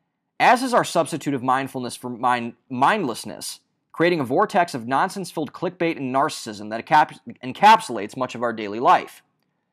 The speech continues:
But on a deeper level, there is something malicious going on.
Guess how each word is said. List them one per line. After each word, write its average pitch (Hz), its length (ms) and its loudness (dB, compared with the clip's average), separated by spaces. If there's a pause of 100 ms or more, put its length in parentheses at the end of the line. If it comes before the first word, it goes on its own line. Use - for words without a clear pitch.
(1900)
But 165 160 6
on 233 80 8
a 220 60 4
deeper 165 380 2
level, 90 420 -2 (400)
there 165 140 4
is 160 80 0
something 220 240 0
malicious 147 420 0
going 117 240 -4
on. 73 380 -4